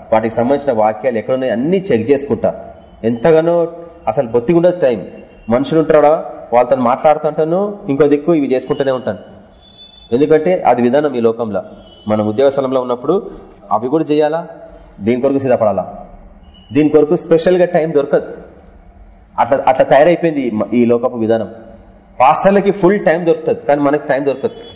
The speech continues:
ఎందుకంటే వాడి సేవలో ఉన్నాడు కాబట్టి ఫుల్ టైమ్ వానికి ఆ టైమ్ ఉంటుంది, కానీ వాడు ధ్యానించాడు.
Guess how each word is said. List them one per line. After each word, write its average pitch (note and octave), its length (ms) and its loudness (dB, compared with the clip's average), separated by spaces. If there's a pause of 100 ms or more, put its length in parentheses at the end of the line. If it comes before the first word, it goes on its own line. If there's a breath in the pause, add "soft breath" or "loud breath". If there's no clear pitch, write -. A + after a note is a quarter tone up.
(480)
ఎందుకంటే D3+ 640 2 (180)
వాడి D3+ 200 4
సేవలో G#3+ 440 4
ఉన్నాడు F3+ 200 -4
కాబట్టి C3+ 300 -2
ఫుల్ C#3+ 260 -2
టైమ్ D3+ 180 -2
వానికి D3 200 -2
ఆ C3+ 40 2
టైమ్ D3 240 -2
ఉంటుంది, C3+ 320 -2
కానీ D3 140 2
వాడు C#3+ 140 2
ధ్యానించాడు. B2 440 -4